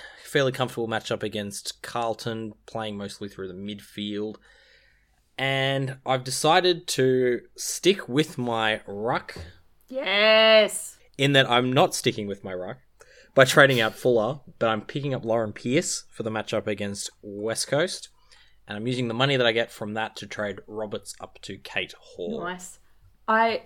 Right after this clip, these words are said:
Speaker 2: I'm so glad that you're sticking with the ruck, because since I traded out for the loophole slightly too early in hindsight,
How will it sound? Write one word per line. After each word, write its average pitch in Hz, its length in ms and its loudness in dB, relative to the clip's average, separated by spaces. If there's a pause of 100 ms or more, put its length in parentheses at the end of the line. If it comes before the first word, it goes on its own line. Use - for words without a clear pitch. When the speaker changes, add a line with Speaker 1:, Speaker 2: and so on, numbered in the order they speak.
Speaker 2:
I'm 226 160 6
so 285 220 6
glad 196 260 6
that 196 100 -2
you're 208 100 2
sticking 185 320 -8
with 180 100 -4
the 170 60 -8
ruck, 156 320 -2
because 196 520 -2
since 277 320 -4
I 214 160 6
traded 180 360 4
out 165 440 -2 (360)
for - 100 -4
the 180 100 2
loophole 170 580 0 (320)
slightly - 440 -2
too - 160 -16
early - 420 -10
in 196 100 -8
hindsight, 190 440 -14